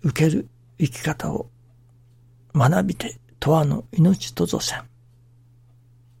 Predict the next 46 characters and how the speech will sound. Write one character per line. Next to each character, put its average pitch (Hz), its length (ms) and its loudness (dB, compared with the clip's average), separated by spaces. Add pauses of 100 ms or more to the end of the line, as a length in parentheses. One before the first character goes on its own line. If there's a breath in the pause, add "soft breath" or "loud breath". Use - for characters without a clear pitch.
(260)
と 127 200 2
い 143 260 4
う 143 40 -4
師 147 160 -2
匠 131 260 0
の 123 200 -2 (480 loud breath)
教 135 300 0
え 135 60 4
に 127 120 4
も 131 280 0 (160)
あ 131 140 -4
り 147 120 -4
ま - 140 0
す - 180 -10
よ - 200 -10
う - 100 -12
に、 - 100 -20 (760 soft breath)
ま 156 220 6
ず 202 160 -2
は 143 160 2
そ - 160 0
の 165 320 4
成 147 200 0
り 202 140 4
行 208 260 0
き 196 60 -2
を - 240 2 (580)
大 208 220 0
切 - 360 -2
に 208 300 0
尊 - 380 -4
ぶ - 120 -16 (680)
と 196 180 8
い 208 280 4
う - 60 -4 (260)
そ - 180 4
の 196 240 4
生 175 80 0
き - 160 -12
方 208 340 0
を 208 200 2 (1040 soft breath)
目 131 160 8
細 196 300 6
か 208 160 -2
く - 240 -8 (920)
徹 - 180 -8